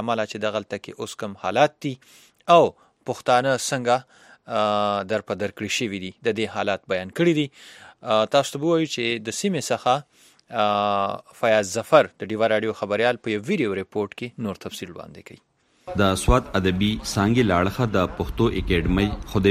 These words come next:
Speaker 2: بخلي چیرمن پروفیسر ډاکټر راج ولی شاه په یاد کې په سوات کې د مشاعرې غټه دستوره وشوه چې پکې ګڼ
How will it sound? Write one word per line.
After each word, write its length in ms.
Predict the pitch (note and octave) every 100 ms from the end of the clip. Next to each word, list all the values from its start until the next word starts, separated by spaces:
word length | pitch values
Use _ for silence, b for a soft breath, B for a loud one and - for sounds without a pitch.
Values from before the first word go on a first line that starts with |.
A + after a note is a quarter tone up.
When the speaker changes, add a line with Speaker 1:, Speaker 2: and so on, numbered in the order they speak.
| F#2
Speaker 2:
بخلي 320 | F2+ A#2+ B2 B2
چیرمن 400 | F2+ F2 G2 G2+ A2 -
پروفیسر 480 | G2 F2+ G2+ G#2 G#2+ F#2
ډاکټر 280 | G2 G2+ G#2 G2
راج 200 | G2 G2
ولی 180 | F2 F2+
شاه 200 | - G#2 - G2
په 40 |
یاد 260 | G2+ A#2 -
کې 360 | - - - -
په 60 | G#2
سوات 200 | - C3 -
کې 60 | A2+
د 100 | F#2+
مشاعرې 420 | F2+ F2+ F#2 G#2 G2+ -
غټه 200 | A2+ A#2 G#2
دستوره 340 | - G2 F2+ F#2 -
وشوه 280 | E2+ E2+ A1 - -
چې 80 | - -
پکې 180 | F2 E2+
ګڼ 100 | G2+